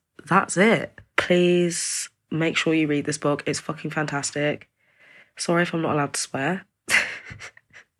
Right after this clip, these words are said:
And thank you, Clara, for having me. Like, I've wanted to do this for so long. I feel like now I'm sober is the best time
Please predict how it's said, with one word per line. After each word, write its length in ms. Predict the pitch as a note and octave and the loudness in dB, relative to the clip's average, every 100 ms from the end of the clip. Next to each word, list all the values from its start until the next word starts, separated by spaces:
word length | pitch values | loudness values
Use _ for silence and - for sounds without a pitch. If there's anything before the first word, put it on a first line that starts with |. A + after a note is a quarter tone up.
| - - _ _ _ _ _ - - - - - | -20 -20 _ _ _ _ _ -14 -10 -10 -4 0
And 140 | F3 | 4
thank 220 | F3+ E3 | 4 2
you, 60 | D#3+ | -2
Clara, 360 | - D#3 D3+ | 0 2 2
for 120 | D3+ D#3 | 0 -4
having 340 | D#3 D#3 D3+ | -2 -2 -2
me. 260 | C#3+ C#3+ D3 | -2 -4 -2
Like, 240 | D#3 D#3 | 0 0
I've 100 | D3+ | 0
wanted 200 | E3+ C3 | 0 0
to 80 | - | 0
do 100 | E3 | -2
this 160 | D#3 | -2
for 80 | - | -8
so 220 | - D3+ | -4 0
long. 460 | C#3+ D3+ B2 C3 - | 2 4 2 -2 -10
I 20 | - | -4
feel 140 | D#3 | 0
like 140 | D3 A2 | 2 2
now 160 | C#3 | 2
I'm 100 | C3 | 0
sober 540 | B2+ C#3 B2+ B2 A#2+ - _ | -2 -2 -2 0 -2 -4 _
is 240 | C3+ C3 - | -6 -4 -6
the 160 | C3+ - _ - | -8 -10 _ -4
best 640 | B2 C#3 - - - - _ _ _ | -2 -2 -4 -10 -10 -14 _ _ _
time 600 | - C#3 C#3 C3 B2+ B2+ | -8 -2 2 2 0 -4